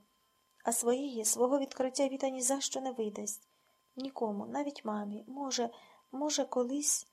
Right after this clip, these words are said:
Едикові. Едикові? Дивно, що подумала про нього, що могла довірити свою таємницю. А ще Віта привезла інший, саме йому, подарунок.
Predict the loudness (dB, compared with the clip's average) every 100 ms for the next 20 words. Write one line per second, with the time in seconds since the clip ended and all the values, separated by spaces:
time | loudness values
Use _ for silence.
0 | _ _ _ -2 -2 -2 -4 -8 -8 -10
1 | -14 _ -4 -2 0 -2 -4 -6 -8 _
2 | _ -4 -2 -2 -4 -6 -4 -2 0 -2
3 | -2 -4 -4 -4 -6 -10 _ _ -20 -20
4 | _ _ -6 0 0 2 6 6 6 2
5 | 0 2 0 0 -2 -2 -2 -4 -2 -4
6 | -4 -6 -6 -8 -10 _ _ _ _ _
7 | -20 -20 -20 _ 0 2 4 4 4 4
8 | 6 4 6 4 2 -2 0 4 4 4
9 | 2 0 0 -2 0 2 2 0 -2 -4
10 | -6